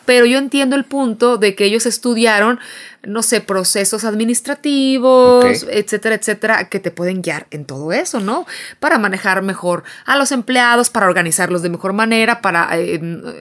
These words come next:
Speaker 1: em, priorizar metas, etcétera, etcétera, etcétera.
Speaker 2: Ok.
Speaker 1: Eso lo entiendo. Esa es una cara de la moneda.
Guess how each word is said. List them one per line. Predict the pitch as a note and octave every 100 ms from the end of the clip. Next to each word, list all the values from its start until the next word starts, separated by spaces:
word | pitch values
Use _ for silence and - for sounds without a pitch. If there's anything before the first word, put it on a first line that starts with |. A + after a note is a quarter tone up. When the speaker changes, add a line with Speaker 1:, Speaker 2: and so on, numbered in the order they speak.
| -
Speaker 1:
em, | - D#3+
priorizar | - G#3 G3 F3+ F3 E3
metas, | G#3+ B3+ B3+ A#3 A3+
etcétera, | E3+ - B3+ G4
etcétera, | - A3+ A#3+ A#3+
etcétera. | - E3+ - - - - -
Speaker 2:
Ok. | -
Speaker 1:
Eso | F#3+ A3
lo | G#3+
entiendo. | E3 D3 C3+ B2+ - - - -
Esa | - G#3
es | G3+
una | G#3
cara | G3 D#3
de | D#3+
la | E3
moneda. | E3+ A3 D4 F#3+